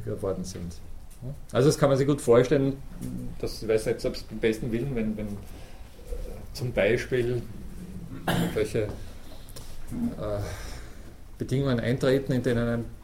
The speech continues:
bestimmtes Pensionssystem, zum Beispiel demografische Entwicklung, wie aktuell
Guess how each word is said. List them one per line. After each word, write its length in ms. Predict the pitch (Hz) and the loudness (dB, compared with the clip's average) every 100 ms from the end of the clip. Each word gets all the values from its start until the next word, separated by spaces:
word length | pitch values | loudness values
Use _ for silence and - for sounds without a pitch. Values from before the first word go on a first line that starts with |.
| - - | -12 -8
bestimmtes 340 | - 135 117 | -4 -4 -2
Pensionssystem, 880 | 131 120 123 117 - 120 117 120 127 | 0 2 2 2 0 0 2 2 0
zum 120 | 117 | -2
Beispiel 260 | 101 101 110 | 0 0 0
demografische 600 | 113 107 107 101 120 120 | 0 0 0 0 2 0
Entwicklung, 420 | 107 123 139 135 117 | 0 0 2 0 2
wie 80 | |
aktuell 420 | 107 - 113 113 | 0 0 2 2